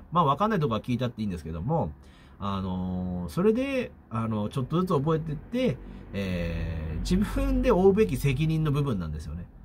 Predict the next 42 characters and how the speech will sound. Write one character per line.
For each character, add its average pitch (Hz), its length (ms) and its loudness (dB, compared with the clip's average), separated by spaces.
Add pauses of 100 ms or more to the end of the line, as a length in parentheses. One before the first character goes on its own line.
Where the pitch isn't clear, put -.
(140)
は 76 280 -6
い。 - 40 -10 (680)
相 202 180 2
手 202 100 2
関 190 220 4
係 190 120 4
な 175 80 4
い 127 60 2
ん 98 40 0
で、 90 80 -2
職 160 260 0
員 175 80 2
さ 120 140 -2
ん 92 60 -4
は 90 100 -4
そ 156 100 -2
れ 175 80 2
を - 40 4
受 147 220 6
理 240 100 4
す 135 100 -2
る 104 100 -2
だ 92 120 -6
け 117 80 -4
で 92 80 -4
す - 80 -10
か 78 120 -10
ら、 82 80 -6
は 76 560 -10
い。 - 20 -10 (480)
あ 82 180 -4
の、 78 300 -4
相 220 160 2
手 233 60 -2
関 240 220 2
係 254 120 2
な 180 80 4
い 113 60 2
ん 98 40 -2
で 92 60 -4
す 95 80 -8
よ。 82 100 -8